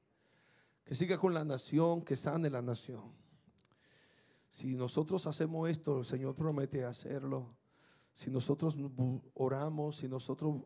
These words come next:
nos humillamos, oramos, buscamos su rostro y nos convertimos de nuestros malos caminos, Dios promete entonces sanar nuestra tierra, perdonar nuestros pecados, restaurarnos, hacer una obra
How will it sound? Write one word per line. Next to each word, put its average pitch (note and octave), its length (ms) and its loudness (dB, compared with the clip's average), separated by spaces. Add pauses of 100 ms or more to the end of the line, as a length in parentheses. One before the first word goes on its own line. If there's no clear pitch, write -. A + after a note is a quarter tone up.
nos C3 280 -2
humillamos, C#3 680 -4
oramos, C#3+ 640 -2
buscamos D#3+ 540 -2
su D3 100 -8
rostro B2+ 480 -6 (400)
y - 60 -6
nos A#2+ 180 -4
convertimos D#3 640 2
de E3 80 -2
nuestros C#3 340 -6
malos C3 300 -4
caminos, C3+ 500 -6 (600)
Dios B2+ 220 4
promete D3 420 0
entonces C#3+ 400 -4
sanar B2+ 400 -4
nuestra A#2 280 -6
tierra, B2+ 540 -6 (300)
perdonar A#2 480 -4
nuestros B2+ 320 -10
pecados, B2+ 600 -4 (680)
restaurarnos, A#2+ 1000 -2 (580)
hacer C#3 280 -4
una C#3+ 160 0
obra C#3+ 420 -2